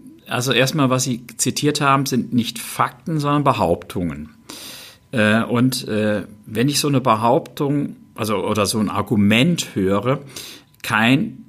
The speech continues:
Tier trinkt die Milch von einem anderen Tier, ja, ähm, dann muss ich auch sagen, ich habe noch nie einen Löwen Müsli fressen gesehen.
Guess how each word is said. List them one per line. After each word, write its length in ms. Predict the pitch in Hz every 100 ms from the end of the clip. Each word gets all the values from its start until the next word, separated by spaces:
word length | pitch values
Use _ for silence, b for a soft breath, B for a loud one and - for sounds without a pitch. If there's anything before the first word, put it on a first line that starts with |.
| -
Tier 480 | - 131 143 143
trinkt 400 | - 135 131 131
die 100 | 131
Milch 400 | 110 110 113 131
von 160 | - 120
einem 360 | - 101 101 -
anderen 600 | 107 110 123 113 104 95
Tier, 420 | - 104 90 - - B B B B B
ja, 380 | 104 117 - -
ähm, 440 | 107 104 101 95 - - -
dann 400 | - 127 120 123
muss 180 | 143 143
ich 100 | 151
auch 140 | 127 127
sagen, 320 | 131 123 131
ich 100 | 123
habe 140 | 131
noch 100 | 117
nie 160 | 117 139
einen 120 | 151
Löwen 500 | 110 113 131 143 143
Müsli 460 | 113 123 160 - 117
fressen 360 | - 107 -
gesehen. 420 | 82 82 82 76